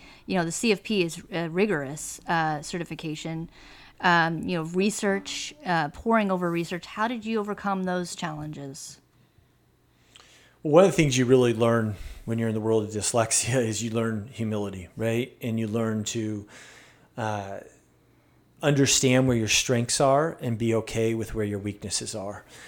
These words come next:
Speaker 2: And there's not a lot of room for someone who won't admit and own the weaknesses when it comes to dyslexia, because if you don't,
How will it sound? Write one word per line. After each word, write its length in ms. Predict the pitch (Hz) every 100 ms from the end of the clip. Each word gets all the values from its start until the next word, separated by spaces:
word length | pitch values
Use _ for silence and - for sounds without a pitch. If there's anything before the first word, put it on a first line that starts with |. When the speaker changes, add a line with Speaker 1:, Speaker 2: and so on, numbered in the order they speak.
| - - _
Speaker 2:
And 440 | - 113 107 107 104
there's 200 | 120 110
not 160 | 131 123
a 60 |
lot 200 | 123 120
of 120 | 113
room 260 | 113 117 117
for 160 | 110 113
someone 460 | - 107 107 104
who 280 | 101 104 101 - - - - _ _
won't 400 | 127 123 127 -
admit 400 | 107 113 120 117
and 180 | 110 101
own 440 | 110 104 107 117 107 -
the 80 | 101
weaknesses 720 | 104 104 110 - 113 107 104
when 140 | 104 113
it 100 | -
comes 220 | 107 98
to 80 | 104
dyslexia, 520 | - 117 110 - 101
because 280 | 101 98 98
if 120 | 98
you 80 | 95
don't, 380 | 110 110 -